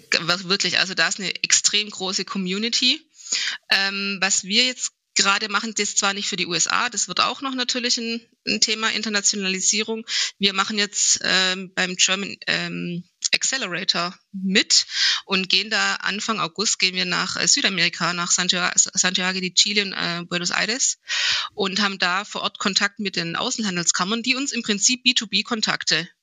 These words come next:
vermitteln, ne? Also wir haben da die Möglichkeit, uns dann vor Ort quasi zu verstellen. Ansonsten suchen wir natürlich nach Multiplikatoren,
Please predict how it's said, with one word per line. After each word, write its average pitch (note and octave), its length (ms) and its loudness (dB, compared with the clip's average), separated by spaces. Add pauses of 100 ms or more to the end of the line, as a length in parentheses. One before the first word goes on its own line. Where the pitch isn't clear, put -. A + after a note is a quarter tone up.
(140)
vermitteln, F#3 800 2
ne? F3+ 300 0
Also F3+ 240 0
wir F3+ 80 -2 (100)
haben G3+ 160 0
da G#3 100 4
die G3 80 -4
Möglichkeit, G3+ 480 0
uns G3+ 140 -8
dann F#3+ 160 -6
vor - 140 -2
Ort - 180 -2 (560)
quasi F#3+ 340 2
zu - 120 2
verstellen. G3 420 4
Ansonsten G3+ 460 0
suchen A3+ 240 0
wir G#3+ 80 0
natürlich G#3 400 -2
nach G3+ 160 -4
Multiplikatoren, G#3 960 -2